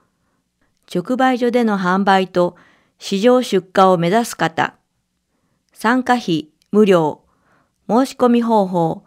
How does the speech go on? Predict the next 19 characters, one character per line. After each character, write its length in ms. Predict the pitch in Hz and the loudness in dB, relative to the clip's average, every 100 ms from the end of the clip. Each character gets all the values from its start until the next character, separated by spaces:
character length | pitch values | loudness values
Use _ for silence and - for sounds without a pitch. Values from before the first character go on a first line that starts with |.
| _ _ _ _ | _ _ _ _
電 240 | 180 190 | -2 0
話 140 | 196 190 | 0 0
で 300 | 185 - _ | 0 -4 _
次 260 | - 185 254 | -8 -2 0
の 140 | 247 | 0
と 120 | 214 175 | 0 0
こ 120 | 185 | 2
ろ 80 | 196 | 2
ま 140 | 190 | 0
で。 220 | 165 - _ _ _ _ _ _ _ _ _ _ _ | -4 -10 _ _ _ _ _ _ _ _ _ _ _
問 220 | 185 202 | -2 2
い 60 | 214 | 2
合 60 | |
わ 140 | 190 196 | 2 0
せ、 340 | - 175 - _ - | -2 -4 -4 _ -4
申 200 | 175 202 | -2 -2
し 80 | - | -4
込 140 | 185 | -4
み、 240 | 180 - | -4 -8